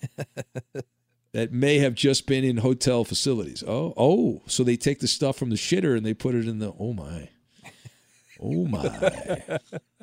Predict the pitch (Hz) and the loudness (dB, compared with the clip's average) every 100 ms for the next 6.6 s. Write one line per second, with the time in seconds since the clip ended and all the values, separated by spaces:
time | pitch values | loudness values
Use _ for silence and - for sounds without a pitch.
0 | _ 123 127 160 139 240 208 208 - - | _ -20 -8 -2 -2 -2 -4 -4 -8 -12
1 | 190 135 123 151 139 135 131 156 - - | -4 0 0 2 0 0 0 2 4 0
2 | - 73 78 98 107 127 120 120 117 110 | 0 -4 -2 0 2 2 4 4 0 0
3 | 117 120 110 120 127 120 113 104 110 110 | 0 2 2 4 4 2 2 0 0 -2
4 | 120 131 113 127 127 104 110 113 127 139 | 0 2 2 2 2 2 4 4 2 0
5 | - 113 107 135 123 117 127 120 117 120 | -2 -2 0 0 0 0 2 2 0 0
6 | - 123 147 135 139 156 | 0 -2 0 0 0 -4